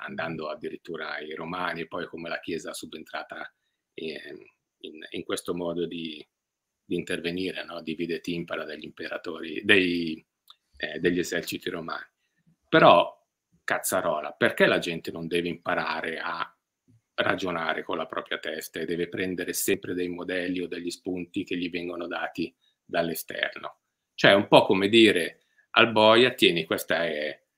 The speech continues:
è, è l'accetta, tagliami la testa." Impariamo a ragionare, impariamo a capire cosa è giusto, cosa, cosa non è giusto. Il primo libro che ho scritto tantissimi anni fa, quando ho iniziato poi a fare questa attività,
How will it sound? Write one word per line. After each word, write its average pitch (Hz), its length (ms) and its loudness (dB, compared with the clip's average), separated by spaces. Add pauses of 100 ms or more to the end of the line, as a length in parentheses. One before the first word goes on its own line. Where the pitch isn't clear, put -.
(180)
è, - 680 -12
è - 120 -6
l'accetta, 87 560 2
tagliami 73 400 -2
la 71 140 -10
testa." - 460 -4 (840)
Impariamo 131 500 2 (120)
a 92 180 2
ragionare, 78 640 -4
impariamo 110 520 2
a 87 320 -4 (960)
capire 131 600 8
cosa 107 280 0
è 101 40 2
giusto, 107 380 -2
cosa, 90 420 -8
cosa 98 260 -4
non 92 180 -8
è 92 60 -6
giusto. - 440 -10 (360)
Il 131 180 -4
primo 170 300 8
libro 123 320 4
che - 80 2
ho 95 40 -2
scritto - 460 -4
tantissimi 90 480 -6
anni 90 200 -6
fa, 82 280 -4
quando 90 240 -4
ho - 20 -4
iniziato - 400 -8
poi 87 180 -8
a 82 60 -8
fare 90 220 -10
questa 95 220 -8
attività, 87 640 -10